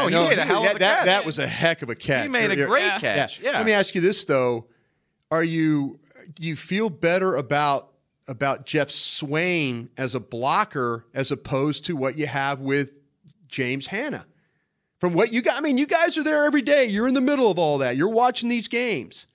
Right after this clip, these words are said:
Speaker 1: Am, am I crazy? And I don't mean this as a knock on Jeff Swain. I don't think he's had a bad year, but I thought he was better last year. He stood out more. Like, he
Speaker 2: More play, better plays?
Speaker 1: He, he was b-,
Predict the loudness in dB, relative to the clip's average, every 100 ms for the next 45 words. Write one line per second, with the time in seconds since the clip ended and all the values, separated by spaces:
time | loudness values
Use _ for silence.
0 | _ _ _ _ -6 -4 -4 -4 -4 -6
1 | -4 -2 0 -2 -2 -2 -2 -4 -6 -6
2 | -6 -6 -6 -6 -8 -8 -6 -6 -4 -6
3 | -6 -8 -8 -6 -6 -4 -4 -6 -8 -10
4 | -8 -6 -6 -6 -4 -4 -4 -8 -8 -6
5 | -4 -4 -4 -4 -6 -10 -14 -6 -6 -6
6 | -8 -10 -10 -12 -14 -16 -12 -10 -8 -4
7 | -2 -2 -4 -8 -18 -12 -6 -6 -4 -8
8 | -8 -2 0 0 0 -2 0 -2 -4 -4
9 | -4 -4 -4 -4 -6 -10 -10 -4 -4 -6
10 | -10 -12 -14